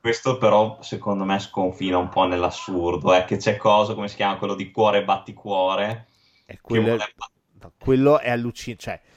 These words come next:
Speaker 1: che vuole
Speaker 2: questo
Speaker 1: abbattere, cioè, questi sono i missili, i missili che gli vengono lanciati, i caccia, gli mandano contro il ca-, perché lui cos'è, un trafficante d'armi? È un
Speaker 2: Lui,
Speaker 1: dottore.
Speaker 2: sì, lui è uno che lavora per la difesa, ma ha venduto armi anche ai paesi stranieri.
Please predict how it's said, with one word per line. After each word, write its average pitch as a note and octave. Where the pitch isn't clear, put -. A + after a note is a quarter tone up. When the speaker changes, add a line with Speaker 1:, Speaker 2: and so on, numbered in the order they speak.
Speaker 1:
che -
vuole -
Speaker 2:
questo -
Speaker 1:
abbattere, -
cioè, -
questi -
sono G4+
i D3
missili, B2
i C3
missili F3
che D#3
gli C#3+
vengono C#3+
lanciati, C3+
i C#3
caccia, C#3+
gli B2+
mandano D#3
contro E3
il D#3+
ca-, E3
perché C#3+
lui F#3+
cos'è, D3
un D#3+
trafficante C#3+
d'armi? C#3+
È C3
un D3
Speaker 2:
Lui, E3+
Speaker 1:
dottore. -
Speaker 2:
sì, A#2
lui C#3
è D#3+
uno D3+
che -
lavora C3
per C3+
la A#2+
difesa, A2+
ma C3+
ha B2
venduto C3
armi C3+
anche A#2+
ai A#2
paesi G#2+
stranieri. F#2+